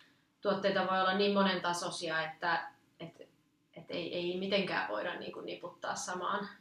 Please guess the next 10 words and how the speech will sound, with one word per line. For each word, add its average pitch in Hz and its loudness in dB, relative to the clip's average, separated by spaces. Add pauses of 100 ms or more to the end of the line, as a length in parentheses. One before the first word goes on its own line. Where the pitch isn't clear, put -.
(400)
kaikkia 196 -4
tuotteita. 196 -2 (460)
Ja 180 -8
se, 175 -4
että 175 -4
jos, - -6
jos - -4
on 185 -2
niinku 170 -6 (360)
lainmukainen 196 4